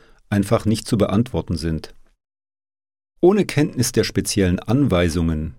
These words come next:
die der Schlüssel zur Praxis des darin enthaltenen Wissens sind, kann dieses Buch unmöglich völlig verstanden werden.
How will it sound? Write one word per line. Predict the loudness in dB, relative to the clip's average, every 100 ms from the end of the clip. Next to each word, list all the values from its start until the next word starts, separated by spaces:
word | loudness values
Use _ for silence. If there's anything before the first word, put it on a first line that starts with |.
| -4
die | -2
der | -2
Schlüssel | -2 0 0 2 0
zur | -2
Praxis | -4 -4 -2 -4 -4
des | -4 -4
darin | -2 2 2
enthaltenen | 0 -2 -2 -2 -2 0
Wissens | 0 0 0
sind, | 0 0 -2 -10 -20 -20 -20 _ _
kann | -2 0
dieses | 2 2 0
Buch | 0 0 0 -6 -6
unmöglich | 0 2 4 2 2 -2
völlig | 0 0 0
verstanden | 0 -2 0 -2 0 -2
werden. | -2 -4 -4